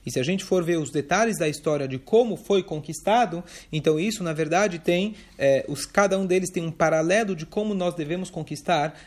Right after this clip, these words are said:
a nós mesmos. E a gente sempre saber enxergar que nós temos inimigos. Talvez essa é um dos, uma das lições mais importantes do livro, que a gente não pensar que, é, o mundo é tudo paz e amor, tá certo? Como foi aquele grupo, aquele casal brasileiro andar de bicicleta lá perto dos ISIS,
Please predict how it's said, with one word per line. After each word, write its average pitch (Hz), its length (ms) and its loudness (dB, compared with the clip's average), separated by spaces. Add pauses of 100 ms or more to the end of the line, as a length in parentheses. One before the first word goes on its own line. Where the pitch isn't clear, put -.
a 127 100 -2
nós 135 280 2
mesmos. 123 460 -2
E 127 80 -4
a 117 40 -4
gente 160 260 -6
sempre 165 360 -6
saber 151 220 -2
enxergar 196 640 0 (200)
que 185 100 -2
nós 190 360 2 (280)
temos 196 380 0 (100)
inimigos. 170 500 -2
Talvez 156 300 -4
essa 156 160 -6
é 156 40 -6
um 151 40 -6
dos, 139 180 -8
uma 135 120 -4
das 127 100 -4
lições 156 400 -6
mais 175 260 0
importantes 175 520 -4
do 151 100 -2
livro, 160 340 -4 (280)
que - 80 0
a 147 60 4
gente 202 240 0
não 208 120 0
pensar 208 440 4
que, 185 400 0 (300)
é, 135 460 6
o 185 80 0
mundo 220 260 4
é 190 40 4
tudo 196 400 2
paz 180 360 4
e 170 60 4
amor, 185 360 2
tá 160 100 -6
certo? 202 320 4
Como 175 160 -4
foi 175 180 2
aquele 165 300 0
grupo, 160 280 0
aquele 151 240 -2
casal 156 300 2
brasileiro 151 380 0
andar 151 160 2
de 147 80 -2
bicicleta 147 460 0
lá 147 100 0
perto 143 260 -2
dos 131 200 -4
ISIS, 202 360 -2